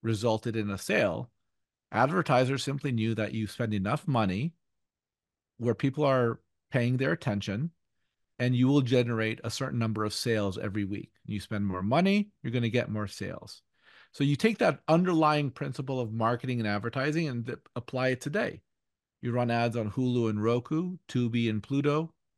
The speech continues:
streaming, you know, ad-supported streaming platforms. You run ads on Facebook and TikTok and Instagram, et cetera. And then you run Google ads. And what ends up happening is all that demand that gets generated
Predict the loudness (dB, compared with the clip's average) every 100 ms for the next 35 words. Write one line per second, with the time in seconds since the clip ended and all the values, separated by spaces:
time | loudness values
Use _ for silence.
0 | _ -20 -4 0 0 -2 -4 -4 -2 -4
1 | -4 -6 -2 -2 -4 -4 -2 -2 2 0
2 | 0 -2 0 -2 -4 -20 -20 -20 -20 -20
3 | _ 4 6 6 4 2 2 2 -2 -4
4 | -2 -2 -2 0 0 0 -4 -4 -2 -2
5 | -2 -2 -2 -4 -6 -2 -2 -2 -2 -2
6 | -2 -6 -2 -2 0 0 -2 -8 _ _
7 | _ _ _ _ _ 2 4 4 2 -2
8 | 0 2 2 0 -2 -2 -4 -6 -8 -10
9 | -16 -16 -4 2 4 4 4 2 0 -2
10 | -2 -2 -2 -2 2 6 6 4 0 0
11 | 0 2 2 2 0 -2 -4 0 0 2
12 | 4 4 2 0